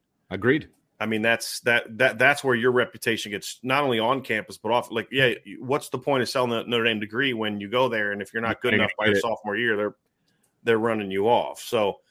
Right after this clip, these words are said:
Speaker 2: it gets into really tricky ta-, territory after twenty-seven. Twenty-seven, and I feel comfortable with it. And look,
Speaker 1: Okay.
Speaker 2: there's a lot of kids that, like, did, like, they thought kids were gonna transfer this year.
Speaker 1: Yeah, and nobody
Speaker 2: And
Speaker 1: left.
Speaker 2: they didn't.
Speaker 1: <laughs>
Speaker 2: Uh, and, and, and the reason why is 'cause there's a lot of people excited about playing for Coach Freeman.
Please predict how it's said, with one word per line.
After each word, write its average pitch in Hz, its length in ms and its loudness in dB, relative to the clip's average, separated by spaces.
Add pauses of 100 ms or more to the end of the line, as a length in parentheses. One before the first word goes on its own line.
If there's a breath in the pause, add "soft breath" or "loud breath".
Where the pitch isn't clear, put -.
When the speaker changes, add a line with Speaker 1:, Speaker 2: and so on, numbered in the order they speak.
(220)
Speaker 2:
it 139 100 -4
gets 170 240 2
into 151 180 4
really 151 300 4
tricky - 400 -8 (100)
ta-, 127 340 2
territory 113 520 2
after 104 300 -2
twenty-seven. 95 600 -8
Twenty-seven, 165 560 0
and 120 80 0
I 110 100 -2
feel 104 180 -6
comfortable 80 500 -12
with - 140 -12
it. 139 80 -2
And 196 100 2
look, 190 140 2
Speaker 1:
Okay. - 80 -14 (420 soft breath)
Speaker 2:
there's 247 220 4
a 220 80 2
lot 139 240 2
of - 80 -6
kids 147 220 -4
that, 117 120 -4
like, 104 260 -4
did, 127 320 -2
like, 131 180 -4
they 220 140 4
thought - 360 0
kids 151 160 0
were 151 80 -2
gonna 123 120 -2
transfer 117 460 -4
this 104 240 -2
year. 67 240 -10 (100)
Speaker 1:
Yeah, 110 180 2
and 117 100 2
nobody 127 340 8
Speaker 2:
And 127 100 10
Speaker 1:
left. 120 300 6 (220)
Speaker 2:
they 135 120 8
didn't. 92 280 0
Speaker 1:
<laughs> - 40 -20 (180)
Speaker 2:
Uh, 117 920 4
and, 127 220 4
and, 127 240 2
and 123 240 -4
the 131 80 0
reason 143 340 2
why 135 200 4
is 135 100 0
'cause 120 160 0
there's 120 160 2
a 117 60 0
lot 117 200 2
of 110 60 -4
people 117 260 -4
excited 113 400 -2
about 104 300 -2
playing 113 200 -4
for - 80 -20
Coach 104 200 -6
Freeman. 82 400 -8